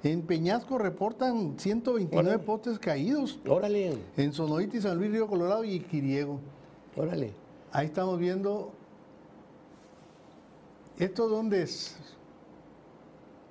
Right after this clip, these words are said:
Speaker 2: Mm. Mm.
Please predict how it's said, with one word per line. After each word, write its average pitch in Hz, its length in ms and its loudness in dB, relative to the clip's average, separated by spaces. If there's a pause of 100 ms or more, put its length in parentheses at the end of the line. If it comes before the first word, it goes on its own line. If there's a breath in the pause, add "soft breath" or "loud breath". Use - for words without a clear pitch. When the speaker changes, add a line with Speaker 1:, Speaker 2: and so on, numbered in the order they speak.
(540)
Speaker 2:
Mm. - 1900 -16
Mm. 104 560 -8